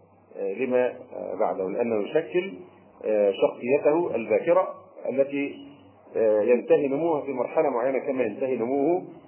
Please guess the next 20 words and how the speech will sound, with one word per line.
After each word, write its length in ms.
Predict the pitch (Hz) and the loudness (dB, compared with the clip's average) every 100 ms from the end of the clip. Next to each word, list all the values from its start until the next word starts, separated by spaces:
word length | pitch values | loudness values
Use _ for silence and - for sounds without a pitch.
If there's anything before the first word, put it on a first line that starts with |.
| - - 127 | -20 -2 0
الجسدي، 680 | 135 131 117 117 185 196 - - 92 | 2 0 -2 0 0 -2 -10 -16 0
وبعد، 460 | 110 123 170 135 | 2 6 4 4
آه، 200 | 120 113 82 - 90 92 | 0 0 -4 -10 -10 -6
يعني 340 | 101 98 95 | -6 -4 -4
هذا 220 | 110 120 | -2 -2
ال-، 200 | 104 92 | -2 -6
ال-، 480 | 95 90 - - - | -10 -10 -8 -10 -8
السن 360 | - - 151 147 | -10 -4 -4 -2
عند 220 | 98 101 | -6 -4
الدخول 500 | 92 92 - 135 120 | -6 -8 -8 -4 -4
في 240 | 110 98 - - - - - - - - | -4 -8 -10 -14 -16 -18 -20 -20 -20 -14
العشرينات 520 | - 104 98 104 123 113 | -8 -8 -4 2 2 2
مثلا 400 | 120 143 165 180 - | 0 2 2 0 -8
يكون 260 | 110 147 | -4 -4
قد 160 | 135 131 113 107 110 | 0 -2 -2 -10 -12
اكتملت 420 | - 160 147 120 | 0 2 2 -2
شخصيته 420 | 120 110 123 143 147 | -4 -8 -2 -2 0
و-، 400 | 139 120 131 127 - - - - | 0 2 2 0 -6 -20 -16 -10
يعني 400 | 95 104 101 98 | -4 -2 -2 -4
فرغ 580 | - 175 156 147 190 | 0 2 4 4 4